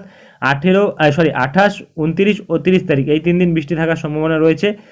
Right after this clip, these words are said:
তবে তিরিশ তারিখের দিকে বৃষ্টির পরিবর্তনটা ঘটতে পারে। আহ, তিরিশ তারিখে কিন্তু বৃষ্টি নাও হতে পারে। আঠাশ, ঊনত্রিশ তারিখে বৃষ্টির পরিমাণ আরও বাড়তে পারে।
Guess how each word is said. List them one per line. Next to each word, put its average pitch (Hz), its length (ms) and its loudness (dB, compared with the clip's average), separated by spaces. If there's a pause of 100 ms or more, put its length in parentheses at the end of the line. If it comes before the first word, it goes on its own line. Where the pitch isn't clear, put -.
(240)
তবে 180 200 4
তিরিশ 208 300 2
তারিখের 202 320 0
দিকে 202 160 2
বৃষ্টির 180 340 0
পরিবর্তনটা 175 580 2 (260)
ঘটতে 139 400 0 (120)
পারে। 147 220 2 (400)
আহ, 131 160 2 (120)
তিরিশ 190 220 2
তারিখে 185 260 0
কিন্তু 175 200 0
বৃষ্টি 156 220 -4
নাও 151 240 2
হতে 170 220 -2
পারে। 175 180 0 (140)
আঠাশ, 165 260 -2
ঊনত্রিশ 165 280 -4
তারিখে 170 240 -2
বৃষ্টির 147 300 -6
পরিমাণ 165 320 -2
আরও 135 220 0
বাড়তে 160 320 0 (140)
পারে। 147 200 2